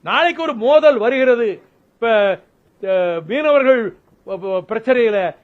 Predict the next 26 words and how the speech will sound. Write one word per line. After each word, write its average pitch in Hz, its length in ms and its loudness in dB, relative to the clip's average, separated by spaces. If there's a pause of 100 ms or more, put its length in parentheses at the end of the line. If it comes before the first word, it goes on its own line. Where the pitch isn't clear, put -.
(420)
எண்ணூறு 311 500 -2
மீனவர்களை 302 560 2
கொண்டிருக்கான் 240 420 -6
சிங்கள 226 380 -6
ரா-, 190 180 -6 (260)
ராணுவத்துக்காரன், 175 880 -8 (640)
கடற்படைக்காரன். 190 840 -8 (460)
ஆனால் 190 440 -6 (300)
திசநாயகானு 302 840 2
போட்ட 240 480 -2
அதிபரா 254 380 0
வந்திருக்கிறாரே, 196 760 -6 (220)
அவர் 190 340 -4 (100)
வெறிபிடித்த 320 680 0
மூர்க்கர், 226 480 -4 (760)
ராஜபக்சேயை 294 800 0
விட 294 160 4
மோசமானவர். 233 680 -2 (540)
அவர் 226 300 0
ஜே 302 320 6
வி 330 40 -10
பி 302 140 -6
கட்சியிலே 269 480 2
முக்கிய 254 260 -6
பொறுப்பிலே 277 420 0
இருந்தார். 208 400 -2